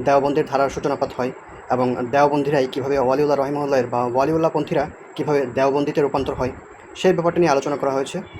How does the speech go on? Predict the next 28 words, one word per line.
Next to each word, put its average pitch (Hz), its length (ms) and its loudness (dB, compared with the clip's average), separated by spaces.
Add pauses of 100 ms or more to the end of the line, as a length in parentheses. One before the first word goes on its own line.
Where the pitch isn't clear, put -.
এই 151 100 4
বইটিতে 147 300 4
আপনি 147 140 0
দেখতে 143 160 0
পাবেন 143 220 -2
শাহ 156 280 0
ওয়ালিউল্লাহ 143 340 4
রাহিমাহুল্লাহ 147 480 0
এবং 127 220 0 (600)
ওয়াহাবি 165 420 4
বা 131 320 6
নজদি, 135 340 -2 (420)
এছাড়াও 143 320 4
শাওকানি 156 400 2
ধারার 135 260 0
যে 139 120 2
আলিমগণ 131 360 2
রয়েছেন, 131 280 -2
তাদের 131 220 0
মাঝে 127 280 -2 (340)
কী 147 120 -2
কী 147 220 -4
পার্থক্য, 151 600 2
বৈসাদৃশ্য 135 500 0
এবং 127 140 2
সাদৃশ্য 135 320 -2
রয়েছে 139 380 -2 (380)
এবং 143 220 2